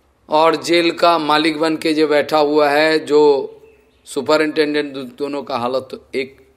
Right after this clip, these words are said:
नहीं हो सकता। आदमियों का पास समय नहीं है हरि कथा सुनने का,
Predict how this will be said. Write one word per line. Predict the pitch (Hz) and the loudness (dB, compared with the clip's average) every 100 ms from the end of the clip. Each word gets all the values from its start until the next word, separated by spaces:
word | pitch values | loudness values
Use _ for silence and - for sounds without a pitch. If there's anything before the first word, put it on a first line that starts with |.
| 110 | -12
नहीं | 123 147 170 | -8 -6 -6
हो | 135 | -6
सकता। | - 110 - 113 - _ _ _ _ _ _ _ _ _ _ _ _ _ _ _ _ _ _ _ _ _ _ _ _ _ _ _ _ _ _ _ _ _ _ _ _ _ - | -8 -14 -14 -18 -20 _ _ _ _ _ _ _ _ _ _ _ _ _ _ _ _ _ _ _ _ _ _ _ _ _ _ _ _ _ _ _ _ _ _ _ _ _ -2
आदमियों | 165 180 220 247 | 0 2 2 2
का | 240 202 | 4 2
पास | 196 196 185 | 4 2 2
समय | 165 165 180 | -2 -2 -2
नहीं | 175 147 147 | -2 -2 -2
है | 139 110 | -2 -2
हरि | 123 135 | -2 -2
कथा | 135 127 131 | -2 0 0
सुनने | - 104 95 | 0 -8 -10
का, | 87 104 | -14 -18